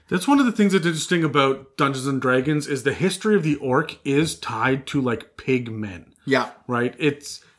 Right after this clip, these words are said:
Speaker 1: it's not the almost, like, ape, um, visual that you're getting based on the art in fifth edition of the big, like,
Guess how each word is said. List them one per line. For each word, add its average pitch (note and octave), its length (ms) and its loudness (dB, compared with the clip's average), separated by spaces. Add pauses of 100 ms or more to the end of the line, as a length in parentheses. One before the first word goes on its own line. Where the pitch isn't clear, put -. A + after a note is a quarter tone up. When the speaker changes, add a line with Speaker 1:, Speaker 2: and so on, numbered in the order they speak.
(200)
Speaker 1:
it's A3+ 400 -4
not G3 180 0
the F3+ 340 4
almost, D3 360 2
like, B2+ 240 0 (160)
ape, C#3 320 0 (500)
um, A#2 720 -2 (1120)
visual D3+ 600 2
that D#3 180 0
you're D3+ 100 0
getting C#3 380 2
based C3+ 240 2
on C#3 80 0
the C3 180 0
art C3 360 0
in C3 100 -2
fifth B2+ 240 -4
edition B2+ 480 -4 (260)
of C#3 140 -2
the C3 80 0
big, C3 240 2
like, B2 420 0